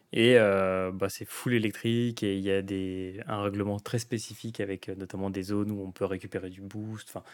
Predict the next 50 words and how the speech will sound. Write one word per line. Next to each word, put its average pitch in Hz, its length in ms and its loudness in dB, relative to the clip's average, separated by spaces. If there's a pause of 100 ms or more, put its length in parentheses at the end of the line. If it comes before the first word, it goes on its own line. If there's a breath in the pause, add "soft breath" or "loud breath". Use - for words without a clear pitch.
(680 soft breath)
limite, 127 180 6
des 117 140 0
fois, 147 120 4
t'as 113 120 2
l'impression 101 340 -2
que 113 60 -10
c'est 110 80 -2
un 98 60 -2
peu 110 140 -2
comme 107 320 0
Mario 98 260 0
Kart. - 300 -10 (140)
Mais, 110 320 6
euh, 95 600 4 (1200 soft breath)
c'est - 160 2
un 117 160 8
autre 143 160 6
type 127 180 0
de 127 80 4
course. 131 420 0
Et, 110 220 2
euh, 95 480 2 (220)
pour - 180 -10
ce - 80 -12
que - 140 -10
disait 110 280 -8
Yo-Yo, 110 460 -2
l'IndyCar, 113 960 -2
euh, 95 120 -2
là, 101 160 2
on 104 100 0
est 101 60 -4
sur 101 180 -6
des, 95 500 -4 (380)
des 107 420 -6
monoplaces 104 460 2
qui - 80 -4
ressemblent 101 460 -4 (180)
un 123 100 2
peu 123 120 0
plus 120 360 -4 (120)
à - 20 -4
ce - 80 -8
qu'on 104 160 -2
a 101 60 4
en 104 160 4
Formule 101 260 0
un, 117 220 4
avec 104 300 -6
notamment, 101 440 -4